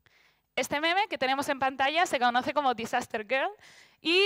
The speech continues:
en la cultura de Internet, ¿no?, representa que la, la niña de la imagen tiene algo que ver con la calamidad que está sucediendo en la parte de atrás, ¿no? Esto para nosotros es una manera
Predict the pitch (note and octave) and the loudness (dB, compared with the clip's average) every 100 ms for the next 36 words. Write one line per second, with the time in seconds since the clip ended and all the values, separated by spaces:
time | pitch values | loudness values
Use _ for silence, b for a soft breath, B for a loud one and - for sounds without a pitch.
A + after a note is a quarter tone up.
0 | G4+ C4+ C4 C#4+ C4 C#4+ D#4+ D#4 D4+ D4+ | 2 2 0 0 2 2 2 2 0 0
1 | D#4+ F4 D4+ F#4 F#4+ C4+ C4+ C4 D4+ D#4 | 0 0 2 2 2 2 0 -2 -6 -4
2 | E4+ D4+ C4 A#3+ A#3 - A#3+ A3 A#3 D4 | -6 -4 -4 -4 -4 -8 -6 -6 -6 -10
3 | E4+ F#4+ - C#4 C4+ C#4+ D#4+ D#4 D4 G#4 | -4 -4 -2 0 0 0 -2 -2 -8 -8
4 | _ B B B - E4 F4 F4+ F#4 F#4 | _ B B B -8 -4 -2 -2 0 -2
5 | F4 D#4 D#4 G4 C5 - C4+ B3+ B3 A#3+ | 0 0 2 0 -4 -4 -4 -2 -4 -2
6 | C4 C4 C4 C4+ D#4 - C#4+ C#4 C#4 E4+ | -2 0 0 0 -2 -2 -2 0 0 0
7 | B3 B3 A#3+ C4 D4+ D#4 G#3+ G#3 G#3+ A#3+ | -2 -2 -4 -2 -2 -2 -6 -4 -2 -2
8 | B3 A3+ G3+ G#3 G3 - G#3 C#4+ _ b | -2 -6 -6 -8 -10 -12 -18 -20 _ b
9 | b b b - - E4 D#4 D4 D4 E4 | b b b -8 0 4 4 4 0 -2
10 | F4 G4 F4 D4+ D4+ D4+ C#4+ C4 A3 G3+ | 0 -2 -2 -8 -4 -2 0 0 -2 -4